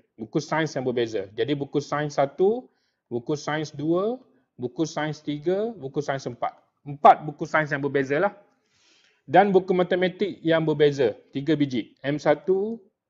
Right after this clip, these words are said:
buku matematik dua dan buku matematik tiga. Okey. Hitung bilangan cara yang berlainan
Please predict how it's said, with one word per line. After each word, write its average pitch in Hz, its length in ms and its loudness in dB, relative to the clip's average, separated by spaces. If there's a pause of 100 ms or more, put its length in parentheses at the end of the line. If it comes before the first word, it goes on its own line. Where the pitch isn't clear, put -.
buku 127 240 -12
matematik 151 560 -2
dua 190 400 -2
dan 139 240 -2
buku 147 240 -6
matematik 139 480 -8
tiga. 117 320 -6 (320)
Okey. 208 400 -4 (680)
Hitung 247 400 2
bilangan 208 320 2
cara 202 320 6
yang 185 240 2
berlainan 180 480 4